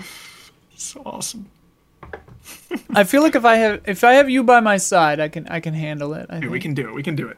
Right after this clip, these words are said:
Speaker 2: I'll try my best for y-, for
Speaker 1: Yeah.
Speaker 2: you.
Speaker 1: So,
Speaker 2: Um,
Speaker 1: so no, I'm not watching Spiral 'cause I gotta catch up. So probably never, 'cause I'm not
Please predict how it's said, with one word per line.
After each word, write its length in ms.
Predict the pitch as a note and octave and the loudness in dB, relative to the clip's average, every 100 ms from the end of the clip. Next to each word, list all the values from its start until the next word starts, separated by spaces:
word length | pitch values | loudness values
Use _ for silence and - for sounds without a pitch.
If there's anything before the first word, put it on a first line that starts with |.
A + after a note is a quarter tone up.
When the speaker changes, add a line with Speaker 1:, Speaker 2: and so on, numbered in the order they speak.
| _ - | _ -6
Speaker 2:
I'll 120 | F3 | -6
try 260 | - G#3+ | 2 2
my 180 | G#3+ G3 | 4 2
best 420 | E3+ E3 D#3 - | 2 0 0 -6
for 140 | - E3+ | -6 -2
y-, 140 | D#3+ - | -2 -2
for 120 | F3+ | -2
Speaker 1:
Yeah. 140 | F3 | 0
Speaker 2:
you. 240 | E3 D#3+ F#3+ _ _ _ _ _ _ _ | 0 -2 -8 _ _ _ _ _ _ _
Speaker 1:
So, 340 | G3+ F#3+ F#3+ F3+ | 4 6 6 4
Speaker 2:
Um, 60 | |
Speaker 1:
so 180 | F3 A3 | 2 4
no, 200 | G3+ A#3+ | 6 6
I'm 60 | A#3 | 6
not 120 | A3 | 6
watching 180 | G#3 F#3+ | 4 4
Spiral 300 | D3+ F#3 D#3 | 2 2 2
'cause 120 | D3+ | -2
I 40 | D3 | -4
gotta 140 | D3 | -4
catch 240 | C#3+ C#3 C3+ | -4 -8 -10
up. 180 | A#2 _ | -14 _
So 320 | - C3+ A#2 - | -12 -10 -14 -12
probably 180 | C3+ B2+ | -10 -10
never, 300 | A2+ G#2+ G#2+ _ - | -14 -18 -20 _ -16
'cause 120 | - | -10
I'm 100 | C#3+ | -8
not 240 | C3+ B2 | -8 -10